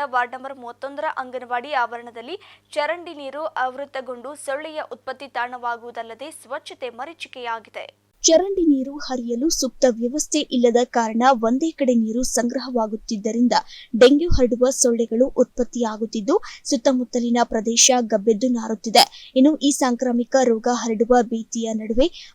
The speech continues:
Speaker 2: ಮಕ್ಕಳನ್ನ ಶಾಲೆಗೆ ಕಳುಹಿಸಲು ಪೋಷಕರು ಭಯಪಡುವ ಪರಿಸ್ಥಿತಿ ಉಂಟಾಗಿದೆ. ಇನ್ನಾದರೂ ಸಂಬಂಧಪಟ್ಟ ಇಲಾಖೆಯವರು ಸೂಕ್ತ ಕ್ರಮ ವಹಿಸುವಂತೆ ಸ್ಥಳೀಯರು ಆಗ್ರಹಿಸಿದ್ದಾರೆ.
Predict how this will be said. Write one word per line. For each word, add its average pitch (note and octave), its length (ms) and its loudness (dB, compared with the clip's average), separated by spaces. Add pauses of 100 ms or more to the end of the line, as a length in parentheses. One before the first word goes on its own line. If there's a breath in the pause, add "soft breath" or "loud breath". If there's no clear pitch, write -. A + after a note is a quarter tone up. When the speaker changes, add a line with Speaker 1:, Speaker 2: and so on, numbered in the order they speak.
Speaker 2:
ಮಕ್ಕಳನ್ನ D#4 480 2
ಶಾಲೆಗೆ A#3+ 520 2
ಕಳುಹಿಸಲು A#3 640 0
ಪೋಷಕರು A#3+ 540 2
ಭಯಪಡುವ A3+ 560 -2
ಪರಿಸ್ಥಿತಿ A#3 580 -4
ಉಂಟಾಗಿದೆ. A3+ 1000 -2
ಇನ್ನಾದರೂ D4 480 6
ಸಂಬಂಧಪಟ್ಟ B3 540 0 (120)
ಇಲಾಖೆಯವರು A#3 600 0
ಸೂಕ್ತ B3+ 360 -2
ಕ್ರಮ A3+ 280 -2
ವಹಿಸುವಂತೆ A#3 1120 -4
ಸ್ಥಳೀಯರು D#4+ 520 2
ಆಗ್ರಹಿಸಿದ್ದಾರೆ. A#3+ 1200 -2